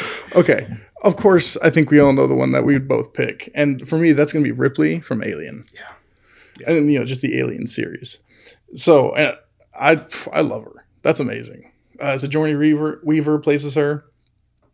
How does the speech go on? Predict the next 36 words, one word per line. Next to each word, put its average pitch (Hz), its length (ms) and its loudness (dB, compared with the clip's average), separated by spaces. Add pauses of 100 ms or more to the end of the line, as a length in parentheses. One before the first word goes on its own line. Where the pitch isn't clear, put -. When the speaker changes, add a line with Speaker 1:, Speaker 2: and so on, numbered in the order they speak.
(460)
Speaker 1:
And 135 120 -14
she 165 120 2
just 135 220 -4
kills 143 240 2
the 135 60 -6
role. 127 380 -2
Speaker 2:
She's 123 200 -10
the 120 80 -10
goat. 120 360 -12 (120)
Speaker 1:
Oh 165 100 0
my 123 140 -6
gosh. 123 440 -2
Speaker 2:
Yeah, 123 100 -4
she's 123 100 -12
Speaker 1:
That 165 120 6
Speaker 2:
the 175 60 4
Speaker 1:
is 151 120 0
Speaker 2:
goat. 143 80 -4
Speaker 1:
like, 131 140 -6
yeah, 139 180 4
that 143 160 2
is 160 240 2
the 143 320 0 (200)
Speaker 2:
<laughs> - 200 -18
Speaker 1:
original 156 880 2
ma-, 160 200 2 (140)
badass 135 560 0
female 135 300 -2
character. 123 640 -4 (540)
And 127 420 0 (140)
just, 139 280 -6 (420)
you 143 120 -2
know, 123 100 0
stays 147 300 4
taking 131 300 0
W's. 139 640 2